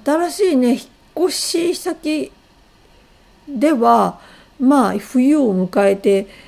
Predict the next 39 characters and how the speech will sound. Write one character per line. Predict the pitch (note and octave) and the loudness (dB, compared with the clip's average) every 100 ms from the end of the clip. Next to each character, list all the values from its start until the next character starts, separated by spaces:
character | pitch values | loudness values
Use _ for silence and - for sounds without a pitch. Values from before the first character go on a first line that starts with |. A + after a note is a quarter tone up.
| - - | -20 -6
ま | A3+ A3+ F#3+ F3+ | -2 0 0 -2
あ、 | F3 - - | -8 -16 -18
寒 | - B3+ D4 D4+ | -2 2 4 4
い | |
で | G3+ | 2
す | F#3+ | 0
け | - - | -4 -4
ど、 | F#3 F#3+ E3 - - _ _ _ _ _ _ _ _ _ - _ _ _ _ _ _ - _ _ | 2 2 0 -6 -20 _ _ _ _ _ _ _ _ _ -20 _ _ _ _ _ _ -20 _ _
あ | - | -8
の、 | G3+ F#3+ | -6 2
暖 | A#3 B3+ | 4 6
房 | A#3+ C4+ | 4 2
器 | C4 C#4 | 0 -4
具、 | C4 G#3 - - - - - - | 0 0 0 -14 -20 -20 -20 -12
あ | - A3+ | -4 0
の | A3+ A3 G#3 G#3 G#3 G3+ G3+ G3 G3 G3+ | 2 2 0 0 -2 -4 -6 -6 -6 -8
ー、 | - - | -14 -18
こ | - B3 | -8 -4
た | D4 E4+ | -2 -2
つ | - G4 | -2 -2
と | - G#3 | -2 -4
か | G3 - G3 G3 F#3 F3+ E3+ - _ _ - | -4 -2 2 2 2 0 -4 -10 _ _ -2
は | C4+ A#3+ | 2 4
な | G#3+ D#4 | 4 2
し | - C4 | -4 -6
で | F3 A#3 G3+ E3 - _ _ _ - _ _ - - | 0 2 0 -2 -10 _ _ _ -20 _ _ -20 -4
生 | C4+ A#3+ | 0 0
活 | A#3 A#3+ - G3+ | 0 -4 -4 -4
で | A3+ | -4
き | - | -2
て | - | -4
い | F3 | -2
る | F3+ B3+ | -2 -2
と | A3+ | 0
い | A3+ | -2
う | |
こ | B3 C4 | -4 -4
と | G3 | -2
は、 | F#3 G3+ F3 | 0 0 -2